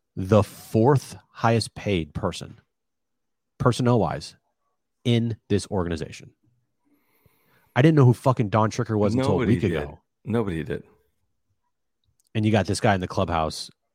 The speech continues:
Speaker 1: I mean, wh-, I mean, wh-, what do you think Bob Melvin's like? "Who the fuck? Who the hell is this guy?"
Speaker 2: Right. Yeah, that's probably what he's thinking.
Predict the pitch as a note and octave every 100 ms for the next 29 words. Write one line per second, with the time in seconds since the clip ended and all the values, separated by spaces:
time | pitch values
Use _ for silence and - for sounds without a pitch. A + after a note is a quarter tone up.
0 | - G#2+ F#2 B2 C3 C#3+ _ _ _ F3
1 | F3 F#3+ A3+ C4+ A3+ A#3 B2+ B2 A2 G2+
2 | E2+ D#2 D#2 - C3+ F3 - - - E3+
3 | F3+ A#3+ A#3+ A#3+ G3+ B3 - - - -
4 | _ _ _ _ _ _ _ _ _ _
5 | _ A2 G2+ E2 C#2+ _ _ _ _ _
6 | _ _ A#2 A2+ G#2 - A2 G2+ G#2 G2
7 | F#2+ - F2+ D#2